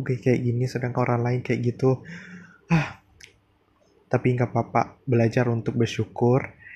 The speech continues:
Karena kalau kita udah terbiasa dengan bersyukur, mungkin melihat pencapaian orang lain pun kita ikut senang sih kalau kita udah terbiasa bersyukur.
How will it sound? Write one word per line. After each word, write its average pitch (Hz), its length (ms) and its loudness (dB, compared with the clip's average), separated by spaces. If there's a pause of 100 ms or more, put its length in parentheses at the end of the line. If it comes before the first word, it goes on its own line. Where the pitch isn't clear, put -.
(680)
Karena 131 240 2
kalau 127 220 2
kita 151 180 0
udah 131 540 2
terbiasa 127 420 2
dengan 123 220 2
bersyukur, 131 920 0
mungkin 147 460 2 (720)
melihat 131 320 4
pencapaian 127 400 4
orang 127 240 4
lain 135 240 2
pun 170 240 4
kita 151 400 -2
ikut 143 240 0
senang 143 320 2
sih 135 80 4
kalau 120 400 0
kita 123 320 -4
udah 117 240 -2
terbiasa 113 400 -2
bersyukur. 113 480 -6